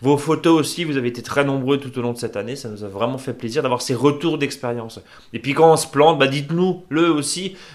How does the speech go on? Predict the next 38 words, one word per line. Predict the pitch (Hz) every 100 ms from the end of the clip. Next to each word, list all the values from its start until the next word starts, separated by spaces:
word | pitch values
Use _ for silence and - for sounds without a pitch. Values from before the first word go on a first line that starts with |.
| -
Et | 117
puis, | - 127
bah, | 123 85 76
logiquement, | 110 120 113 127 131 185 156
hein, | 156
c'est, | 160 135 117 110 - - -
c'est | - 123
bien | 117
sûr | 117 135 135
le, | 123 110 104
l'idée | 90 117 120 135
de, | 127
de | 113 101 113
ce | -
retour | 139 135 123
d'expérience, | 113 - 117 135 165 165 -
euh, | 107 107 104
et | 90
puis | - 113
avec, | 104
euh, | 110 101 98
la | 98 101
grande | 98 117 113 101 -
humilité | 120 123 127 123 131 127
que | 127
tu | - 113
as |
aussi, | 107 107 113
Eric, | 117 156
en | 113
se |
disant, | 110 123
bah, | 95 - 98
des | 107
fois | 120
je | 113
sais | -
pas, | - 95 -